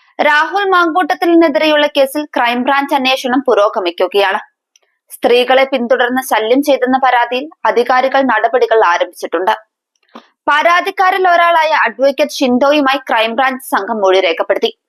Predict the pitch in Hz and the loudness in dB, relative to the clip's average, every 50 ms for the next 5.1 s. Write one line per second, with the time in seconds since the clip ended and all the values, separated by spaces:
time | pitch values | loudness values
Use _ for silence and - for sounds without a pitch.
0 | _ _ _ _ _ _ _ _ _ - 254 247 247 247 254 294 285 - 254 226 | _ _ _ _ _ _ _ _ _ -2 0 0 0 0 -2 -2 0 0 0 0
1 | 226 233 240 254 247 302 294 277 262 254 254 254 247 269 285 294 285 226 254 247 | 0 0 0 0 0 2 2 2 2 0 0 0 -2 -2 -2 0 0 0 2 0
2 | 254 294 370 - - 370 247 - 269 269 285 294 277 277 262 262 254 294 285 269 | 0 -2 -4 -6 -6 -6 -2 0 2 2 2 2 2 2 2 2 0 0 0 2
3 | 269 262 269 277 269 262 254 240 233 240 233 285 - 302 269 262 277 277 269 254 | 2 2 0 0 0 0 0 0 0 -2 -2 -4 -2 0 0 2 2 0 0 0
4 | 247 233 240 - 233 226 214 - 165 - - 196 - 185 175 - - 180 196 196 | 0 0 0 2 0 0 2 0 -2 -2 -2 -4 -2 -4 -4 -2 -2 -2 0 0
5 | - 214 | 0 -2